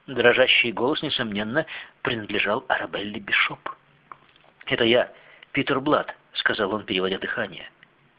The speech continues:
«Что вам нужно?» Питер Блад понимал её страх. Ей следовало опасаться не только испанцев, но и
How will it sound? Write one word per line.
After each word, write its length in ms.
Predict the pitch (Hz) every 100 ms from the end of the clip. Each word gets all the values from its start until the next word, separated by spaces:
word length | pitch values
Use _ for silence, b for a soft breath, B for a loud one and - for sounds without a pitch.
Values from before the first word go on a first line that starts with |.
| _
«Что 240 | - - 131
вам 120 | 139
нужно?» 440 | 151 165 - - - _ _ _ _ _ _ _
Питер 260 | 107 104 101
Блад 360 | 95 101 120
понимал 400 | - 117 107 135
её 120 | 170 143
страх. 460 | - 92 95 - - B B -
Ей 220 | 107 98
следовало 420 | - 101 107 107
опасаться 540 | 107 104 - 127 - 120
не 80 |
только 300 | 113 104 117
испанцев, 540 | 120 - 147 147 110 -
но 120 | 110
и 240 | - 117